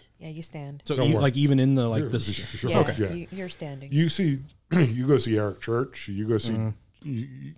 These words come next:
Speaker 3: you, you see, uh, now, I mean, yeah. Yeah,
Speaker 2: Yeah.
Speaker 3: you stand. The answer is, for most of the acts you're gonna see, like, you see, you go see Metallica,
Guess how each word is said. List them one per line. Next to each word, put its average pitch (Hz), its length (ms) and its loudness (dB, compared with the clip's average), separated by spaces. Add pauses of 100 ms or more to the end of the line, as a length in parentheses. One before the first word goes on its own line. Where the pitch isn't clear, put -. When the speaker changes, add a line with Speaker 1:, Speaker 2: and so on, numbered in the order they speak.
Speaker 3:
you, 165 120 -14
you 156 420 -8
see, 131 540 -2 (260)
uh, 117 140 -6 (100)
now, 107 600 -2
I 123 40 -8
mean, 107 300 0 (760)
yeah. 98 180 -2 (360)
Yeah, 113 140 0
Speaker 2:
Yeah. 101 120 0
Speaker 3:
you 123 80 0
stand. 127 540 -2 (120)
The 127 180 -4
answer 151 320 0
is, 135 260 4
for - 240 -4
most 120 400 2
of 135 60 -6
the 131 120 4
acts 123 240 -2
you're 113 160 0
gonna 117 240 -4
see, 127 360 -4
like, 101 280 -6
you 104 100 -6
see, 113 140 -6
you 101 180 -6
go 104 40 0
see 98 240 -6 (180)
Metallica, 107 480 -4